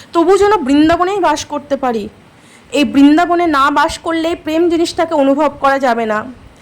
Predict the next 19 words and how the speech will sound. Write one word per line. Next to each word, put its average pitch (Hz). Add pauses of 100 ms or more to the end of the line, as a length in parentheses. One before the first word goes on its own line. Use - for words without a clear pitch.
(180)
এই -
প্রেম 311
পেতে 330
গেলে 330
বৃন্দাবনের 285
ধামে 277
রজে 277
এসে 294
গড়াগড়ি 254
দিতে 240
হবে। 226 (1120)
তো 262
যাই 254
হোক, 302 (500)
তো, 262 (360)
আ, 226
এই 277
বৃন্দাবন 285
ধামে 311